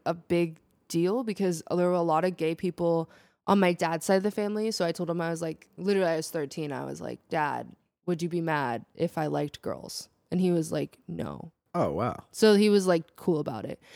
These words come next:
Speaker 1: My mom was kind of like, "Yeah, I don't mind." And then I, like,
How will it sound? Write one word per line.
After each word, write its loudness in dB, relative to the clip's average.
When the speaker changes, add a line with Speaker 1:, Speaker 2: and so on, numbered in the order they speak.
Speaker 1:
My 6
mom 6
was 0
kind 2
of 0
like, 0
"Yeah, 6
I 6
don't 2
mind." 4
And 4
then 2
I, 0
like, 0